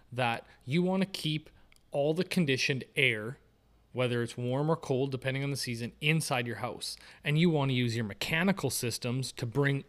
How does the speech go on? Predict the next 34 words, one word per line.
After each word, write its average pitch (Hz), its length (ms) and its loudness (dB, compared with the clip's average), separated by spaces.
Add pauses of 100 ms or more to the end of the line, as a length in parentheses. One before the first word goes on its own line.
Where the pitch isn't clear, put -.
in 190 300 6
the 151 120 4
air 131 200 2
from 120 180 -4
the 117 80 -2
outside 113 540 -4 (160)
when 127 180 -2
you 123 240 4
want 110 320 -2
to, - 220 -10 (720)
right? 113 320 0
So 143 140 4
that's 131 280 2
what, 127 280 4 (340)
uh, 127 200 2
here 123 260 0
in 123 80 0
Saskatoon, 123 640 2
that's 117 320 2
what 120 240 2
H 123 220 0
R 127 100 2
V 139 220 2
systems 107 480 -4
are 101 40 -4
for. - 320 -8 (360)
It's - 140 -4
to - 120 -2
bring 113 300 -2
fresh - 440 0
air 123 280 2 (300)
into 139 260 4
the 170 140 4
house, 131 420 -2